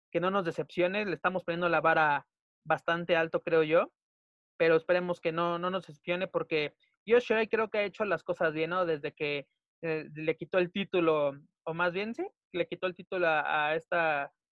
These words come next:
Charlotte Flair, pues como que tiene que llevar a cabo sus defensas que, que respalden su reinado, ¿no? Como nueva, nueva campeona. También Timothy Thatcher venció a Neil Orkai en un duelo, en un duelo sencillo. Y luego en el siguiente duelo,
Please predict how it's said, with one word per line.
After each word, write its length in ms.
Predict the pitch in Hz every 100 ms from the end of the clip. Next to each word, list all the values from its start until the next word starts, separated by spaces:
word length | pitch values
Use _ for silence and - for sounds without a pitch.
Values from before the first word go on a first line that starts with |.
| _
Charlotte 320 | - 180 185
Flair, 260 | - 190 202 _ _ _
pues 320 | - 156 143 - -
como 220 | 160 151
que 100 | 156
tiene 260 | 185 185
que 100 | 175
llevar 240 | 165 165 151
a 80 | 170
cabo 260 | 170 170
sus 140 | 160 156
defensas 380 | 165 170 160 -
que, 240 | 160 143 _ _ _
que 120 | - 170
respalden 600 | 170 - 208 196 170 156
su 140 | 170
reinado, 440 | 156 156 156 156
¿no? 180 | 147 175
Como 240 | 170 151 151
nueva, 480 | 156 156 143 139 _ _ _ _ _
nueva 260 | 180 180
campeona. 520 | 175 165 165 190 165 - _ _ -
También 300 | 196 214 220
Timothy 340 | 240 226 220
Thatcher 400 | - 240 226 233
venció 420 | 208 180 214 202
a 60 | 196
Neil 160 | 190 190
Orkai 440 | 190 180 202 196
en 80 | 185
un 60 | 180
duelo, 460 | 190 185 165 147 - _ _ _
en 120 | 175 170
un 60 |
duelo 200 | 175 190
sencillo. 520 | 185 202 226 202 240 - _ _ _ _ _ _ _ _
Y 120 | 208
luego 160 | 233 233
en 80 | 220
el 80 |
siguiente 380 | - 202 208 220
duelo, 380 | 214 220 202 262